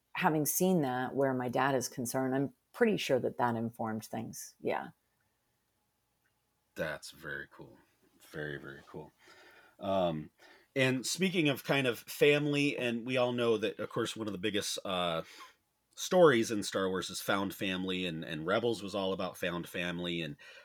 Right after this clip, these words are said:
Speaker 2: um, you know, this, this wonderful crew coming together. What was it like on the, uh, uh, on the production side in terms of with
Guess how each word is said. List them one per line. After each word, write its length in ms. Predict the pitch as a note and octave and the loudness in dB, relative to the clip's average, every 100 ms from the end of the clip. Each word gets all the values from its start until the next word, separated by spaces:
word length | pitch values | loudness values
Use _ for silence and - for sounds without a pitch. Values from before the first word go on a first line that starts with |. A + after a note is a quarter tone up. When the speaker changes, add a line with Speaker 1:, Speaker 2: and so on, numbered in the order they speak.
| - | -10
Speaker 2:
um, 520 | F2+ E2+ D#2+ D2+ D2+ - | -6 -4 -4 -6 -10 -10
you 100 | F#2+ | -6
know, 140 | E2+ | -6
this, 260 | E2 F2 - | -6 -8 -10
this 300 | F2 E2+ - | -10 -10 -10
wonderful 460 | F#2+ G2+ G2+ - | -8 -8 -8 -10
crew 280 | E2+ - A2 | -10 -4 -4
coming 300 | - F#2+ F2 | -4 -4 -4
together. 400 | E2 E2+ E2 D#2+ - - - _ | -4 -2 -4 -6 -10 -20 -20 _
What 300 | A#2+ D3 F3+ | 6 8 10
was 180 | C#3+ E3+ | 8 8
it 120 | - | 6
like 240 | C#3+ C3+ - | 6 6 0
on 400 | B2 B2 B2+ A#2+ | 0 0 0 -2
the, 460 | G#2+ G#2+ G2+ F#2+ - _ _ _ _ _ _ | -4 -2 -2 -2 -8 _ _ _ _ _ _
uh, 560 | G2 F#2 F2 E2+ D#2+ D#2+ - | -2 0 2 0 -2 -6 -8
uh, 300 | F2 D#2+ D#2+ - _ - | -6 -6 -8 -12 _ -12
on 260 | F#2 F#2 | -8 -8
the 260 | F2+ F2+ E2+ - | -6 -4 -6 -2
production 500 | B2+ G#3 - C3 G2+ | 4 4 4 2 0
side 400 | - F2 E2 E2+ | 0 0 0 -2
in 100 | F#2 | -6
terms 440 | - A2+ G#2+ G2+ | -4 -4 -4 -2
of 300 | G2+ F2+ E2 | -2 -2 -4
with 360 | G2+ G2 F2 - | -6 -6 -6 -12